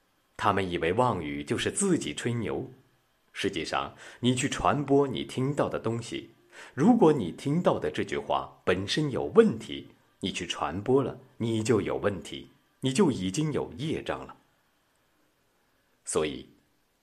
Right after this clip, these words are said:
学佛后已经难到很多人连话都不敢讲，因为他知道出口就是业。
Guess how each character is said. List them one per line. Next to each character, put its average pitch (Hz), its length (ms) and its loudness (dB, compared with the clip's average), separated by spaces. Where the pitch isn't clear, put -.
学 85 280 0
佛 73 200 0
后 73 460 -4
已 101 100 -2
经 110 220 -2
难 85 180 -4
到 104 160 2
很 85 380 -6
多 101 180 0
人 78 360 -4
连 147 240 -2
话 123 440 0
都 76 120 -2
不 - 160 -6
敢 143 240 -8
讲， - 200 -10
因 107 220 0
为 135 280 -4
他 - 160 -4
知 - 180 -6
道 135 320 -8
出 104 360 0
口 - 400 -4
就 80 240 -2
是 - 180 -8
业。 87 300 -6